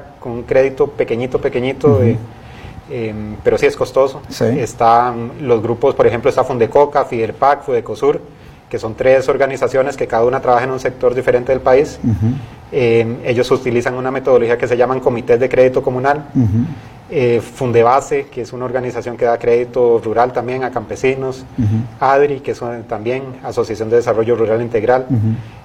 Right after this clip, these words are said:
Speaker 1: Todas ellas están unidas en una red que se llama Red Costarricense de Microfinanzas.
Speaker 2: Ok.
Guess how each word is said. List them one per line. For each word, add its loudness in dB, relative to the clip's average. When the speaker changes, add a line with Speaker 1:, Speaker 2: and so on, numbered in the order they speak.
Speaker 1:
Todas 4
ellas 4
están 0
unidas -2
en -6
una -2
red 2
que -2
se -8
llama 0
Red 6
Costarricense 0
de 2
Microfinanzas. -4
Speaker 2:
Ok. -8